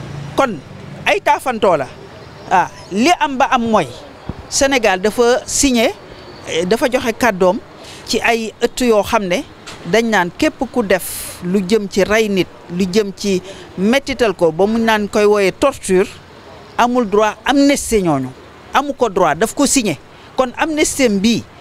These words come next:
bu ci boolee ñooñu, loolu jalgati na ay yoon yoo xam ne, euh, bokku ci, euh, wa-, waru ko def.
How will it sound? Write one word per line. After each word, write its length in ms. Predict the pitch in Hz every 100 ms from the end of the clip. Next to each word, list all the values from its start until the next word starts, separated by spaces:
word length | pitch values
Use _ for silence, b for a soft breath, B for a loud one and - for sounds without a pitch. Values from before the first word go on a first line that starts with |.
| - -
bu 140 | 208
ci 120 | 277 285
boolee 400 | 285 269 247 214
ñooñu, 300 | 190 170 285 - - - - -
loolu 360 | 175 208 220 202 170
jalgati 480 | 196 311 247 254 240
na 180 | 196 285 - -
ay 260 | 190 196 185
yoon 240 | 208 208
yoo 140 | 190
xam 200 | 175 190
ne, 180 | 180 247 - - -
euh, 260 | 160 151 147
bokku 340 | 175 190 180
ci, 100 | 139 - - - -
euh, 80 | 185
wa-, 160 | 190 190
waru 240 | 208 196
ko 120 | 190
def. 260 | 185 -